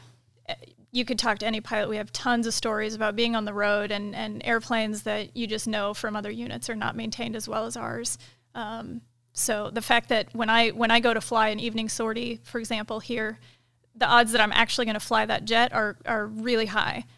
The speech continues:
versus, um, maybe at another unit that doesn't have the same F M C rates that we have. So our maintainers are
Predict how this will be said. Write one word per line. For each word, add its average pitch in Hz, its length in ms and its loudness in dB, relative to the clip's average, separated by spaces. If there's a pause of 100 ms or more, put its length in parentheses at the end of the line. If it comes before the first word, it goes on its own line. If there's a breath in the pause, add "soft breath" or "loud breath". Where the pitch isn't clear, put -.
(140)
versus, 214 640 -2
um, - 480 -8
maybe 226 240 0
at 214 80 -4
another 214 280 -4
unit 240 280 -8
that 247 140 -8
doesn't 233 240 -6
have 233 160 -6
the 233 60 -8
same 262 240 -8
F - 180 -10
M - 100 -10
C - 160 -6
rates - 300 -10
that - 140 -8
we - 100 -12
have. - 340 -10 (140)
So - 180 -8
our 214 160 0
maintainers 226 580 -2
are 220 240 -6